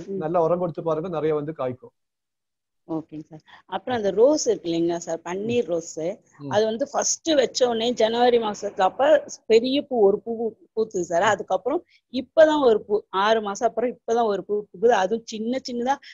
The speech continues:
Speaker 3: ரெண்டு பூ பூத்துச்சு, ரெண்டுமே சின்னதா இருக்கு.
Speaker 2: ஆ.
Speaker 3: அதுல அந்த வெங்காய தோல், பூண்டு தோல் எல்லாம் போட்டா நல்லா வரும் அப்படின்னு ஒரு சொன்னாங்க.
Speaker 2: ம்.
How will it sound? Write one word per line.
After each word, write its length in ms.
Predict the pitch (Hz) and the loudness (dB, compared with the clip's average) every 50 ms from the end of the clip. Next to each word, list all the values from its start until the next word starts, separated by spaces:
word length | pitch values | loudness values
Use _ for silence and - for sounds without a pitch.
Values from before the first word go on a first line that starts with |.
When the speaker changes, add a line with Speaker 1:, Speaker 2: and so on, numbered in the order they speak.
| _ _ _ _ | _ _ _ _
Speaker 3:
ரெண்டு 280 | - 202 208 233 220 247 | -4 -2 -2 2 2 0
பூ 100 | 240 - 254 262 | 0 0 -4 -4
பூத்துச்சு, 360 | 214 247 233 202 208 - 262 | -4 -6 -8 -8 -8 -2 -2
ரெண்டுமே 420 | 233 202 190 196 208 233 240 254 247 | 0 0 0 -2 -2 -2 -4 -4 -6
சின்னதா 420 | - 220 202 196 196 196 196 190 | -6 -8 -6 -4 -2 0 0 0
இருக்கு. 300 | 180 160 - - 196 220 - - - - - - _ _ | 0 -2 -6 -4 -4 -4 -4 -4 -10 -20 -20 -20 _ _
Speaker 2:
ஆ. 100 | _ _ | _ _
Speaker 3:
அதுல 240 | - 208 226 233 233 | 2 4 6 8 8
அந்த 220 | 226 233 214 220 220 | 6 6 4 4 4
வெங்காய 440 | 220 226 233 240 247 269 269 254 254 | 4 2 4 4 6 6 6 6 6
தோல், 280 | 254 233 214 214 226 220 | 4 4 4 4 2 2
பூண்டு 260 | 247 262 262 254 262 | -2 -2 -2 -2 0
தோல் 180 | 262 226 202 196 | -2 0 0 0
எல்லாம் 220 | 185 190 208 214 | 0 0 -2 0
போட்டா 460 | 208 196 202 196 - 202 202 208 208 | 0 0 0 0 2 2 2 2 2
நல்லா 280 | 202 190 190 196 202 202 | 2 0 2 2 2 2
வரும் 340 | 196 196 190 196 202 196 190 | 4 2 2 2 0 -2 -2
அப்படின்னு 320 | 185 185 180 185 190 190 | -4 -4 -6 -6 -6 -6
ஒரு 100 | 185 175 | -8 -8
சொன்னாங்க. 340 | - 196 190 190 196 208 233 | -8 -6 -6 -6 -6 -8 -8
Speaker 2:
ம். 80 | 262 | -10